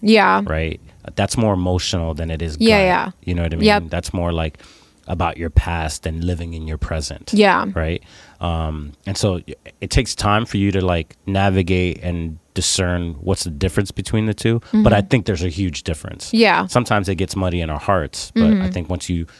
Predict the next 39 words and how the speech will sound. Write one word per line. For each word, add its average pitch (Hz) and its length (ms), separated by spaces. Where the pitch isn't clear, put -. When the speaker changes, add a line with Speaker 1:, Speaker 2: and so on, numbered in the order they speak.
Speaker 2:
start - 460
practicing, 98 640
"Hey, 95 200
is 87 200
this 110 200
more 101 160
of 82 100
a 85 60
gut 120 280
thing 143 340
or 92 160
just 87 220
more 92 180
of 80 80
an 82 80
emotional 82 500
thing? 80 240
Speaker 1:
Yeah. 190 240
Speaker 2:
Is - 80
this 80 120
more 95 160
of 80 100
a - 40
present 131 440
thing 170 260
or 104 60
is 90 80
this 98 140
more 92 140
of 73 80
a 76 60
past - 460
thing?" 98 200
Speaker 1:
Yeah. 180 460
Speaker 2:
Um, 80 340
and 90 140
to 98 60
start 87 280
really 92 460